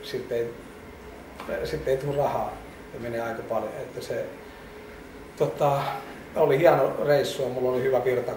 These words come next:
koko matkan pää-, päällä, vaikka mä olin koko matkan, mä olin kipeänä, että mulla oli paha keuhko, että tulehdus.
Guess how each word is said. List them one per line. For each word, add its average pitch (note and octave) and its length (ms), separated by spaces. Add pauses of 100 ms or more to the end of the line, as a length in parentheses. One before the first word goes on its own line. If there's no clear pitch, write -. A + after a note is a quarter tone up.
(200)
koko C#3 200
matkan A#2+ 360
pää-, A#2 340 (920)
päällä, A#2 380 (180)
vaikka C3 240
mä C3 60
olin B2 280 (260)
koko C3+ 180
matkan, C3 320
mä C#3+ 60
olin - 120
kipeänä, A#2 460
että A2 140
mulla A#2 140
oli A2+ 80
paha A2+ 260
keuhko, - 360
että - 180
tulehdus. A2 500